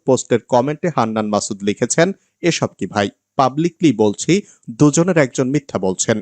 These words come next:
এটা চলতে পারে না। আর দলের গুরুত্বপূর্ণ পোস্ট হোল্ড করেও আপনারা যেভাবে ব্যক্তিগতভাবে বিচরণ করছেন এবং তা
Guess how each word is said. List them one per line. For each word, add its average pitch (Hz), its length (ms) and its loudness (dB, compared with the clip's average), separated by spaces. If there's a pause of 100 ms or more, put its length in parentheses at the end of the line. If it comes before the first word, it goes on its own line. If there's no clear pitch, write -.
এটা 113 180 0
চলতে 107 340 -2
পারে 107 240 0
না। 147 180 2 (260)
আর 139 140 2
দলের 147 340 2
গুরুত্বপূর্ণ 185 580 2 (360)
পোস্ট 185 320 2 (120)
হোল্ড 160 220 2
করেও 120 480 4
আপনারা 151 360 0
যেভাবে 139 340 2
ব্যক্তিগতভাবে 139 840 0
বিচরণ 143 480 2
করছেন 120 420 0
এবং 135 200 2
তা 135 200 0